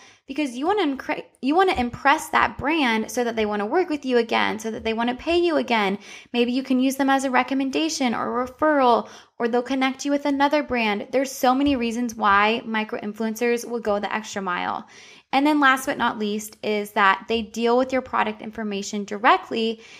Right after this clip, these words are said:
and therefore gain a deeper understanding of your brand, making their recommendation more credible. Same example I just gave again.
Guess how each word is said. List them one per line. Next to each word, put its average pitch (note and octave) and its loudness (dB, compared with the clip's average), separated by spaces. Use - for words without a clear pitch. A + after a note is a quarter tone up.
and C#4+ 4
therefore C#4 2
gain A#3 0
a A3+ -2
deeper A3 -4
understanding G#3+ -2
of G#3 -6
your G#3+ 0
brand, A#3 2
making A#3 -2
their A#3 -2
recommendation G#3 -4
more G#3+ -4
credible. G#3 -2
Same C#4+ 0
example C4 -2
I B3 4
just A#3 -2
gave G#3+ 2
again. G3 -2